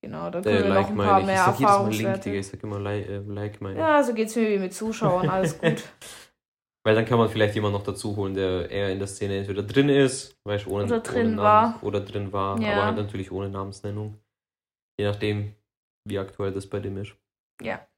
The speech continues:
Speaker 1: Oder
Speaker 2: So, die
Speaker 1: ihr.
Speaker 2: zweite Frage ist von A X D eins unterstrich null fünf.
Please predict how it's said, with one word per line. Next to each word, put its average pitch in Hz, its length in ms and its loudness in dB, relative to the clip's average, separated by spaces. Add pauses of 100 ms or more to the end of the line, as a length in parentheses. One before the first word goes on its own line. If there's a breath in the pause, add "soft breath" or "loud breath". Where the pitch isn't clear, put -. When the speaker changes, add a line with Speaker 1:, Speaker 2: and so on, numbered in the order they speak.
(200)
Speaker 1:
Oder 113 80 -6
Speaker 2:
So, 127 220 6
die 110 100 4
Speaker 1:
ihr. 110 80 0
Speaker 2:
zweite 139 420 4
Frage 120 340 4
ist - 200 0
von 110 240 0
A 143 260 6
X 120 340 0
D 123 300 4
eins 139 420 0
unterstrich 113 600 -4
null 107 160 0
fünf. 117 560 0